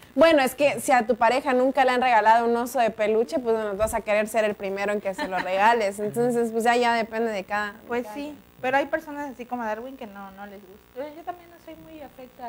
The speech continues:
Speaker 3: al
Speaker 2: Al peluche.
Speaker 3: Ni, ni las rosas, porque se me hace como que, ay, es, dan
Speaker 1: Se
Speaker 3: cosita
Speaker 1: mueren.
Speaker 3: de que se ma-, marchiten y
Speaker 2: Ujú.
Speaker 3: solo es para el momento, mejor como dices tú, alguna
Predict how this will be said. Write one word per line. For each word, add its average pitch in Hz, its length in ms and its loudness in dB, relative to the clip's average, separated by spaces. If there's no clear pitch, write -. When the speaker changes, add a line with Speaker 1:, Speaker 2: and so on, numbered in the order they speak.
Speaker 3:
al 214 60 -20
Speaker 2:
Al 120 140 -18
peluche. 120 280 -20
Speaker 3:
Ni, 262 420 -8
ni 269 260 -4
las 269 240 0
rosas, 269 460 -4
porque 254 240 -14
se 269 140 -16
me 262 100 -12
hace 294 140 -18
como 262 280 -16
que, 269 100 -16
ay, 269 460 -2
es, 262 80 -14
dan 277 180 2
Speaker 1:
Se 262 60 -4
Speaker 3:
cosita 240 140 0
Speaker 1:
mueren. 233 400 2
Speaker 3:
de 247 120 -2
que 214 120 -10
se 220 140 -12
ma-, 202 180 -18
marchiten 254 680 -14
y 185 540 -20
Speaker 2:
Ujú. 143 100 -12
Speaker 3:
solo 262 160 -6
es 269 80 -12
para 233 200 -4
el 214 60 -16
momento, 247 300 -14
mejor 214 280 -16
como 226 200 -14
dices 226 320 -18
tú, 220 220 -10
alguna 196 300 -20